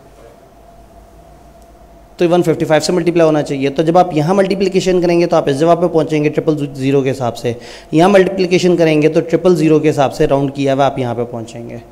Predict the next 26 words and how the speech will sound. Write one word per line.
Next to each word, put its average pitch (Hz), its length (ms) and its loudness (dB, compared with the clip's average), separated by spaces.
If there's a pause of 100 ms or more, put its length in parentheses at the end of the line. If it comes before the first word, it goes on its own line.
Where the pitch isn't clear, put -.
(480)
तो - 220 0
इस 226 300 -2
वाली 202 260 2
sheet 196 240 -6
को 214 120 2
आप 196 80 6
देखेंगे 165 460 0
ना 196 120 0
तो 185 80 2
आपको 175 360 2
overall 190 300 2
समझ 170 220 0
आ 139 100 4
जाएगा 147 280 4
कि 170 120 0
चीज़ें 160 260 0
marginal 135 400 0
में 180 140 0
कैसे 185 200 -2
place 180 320 -2
हो 180 60 0
रही 175 100 0
हैं 190 80 4
और 175 80 4
absorption 135 400 -4
में। 113 200 -10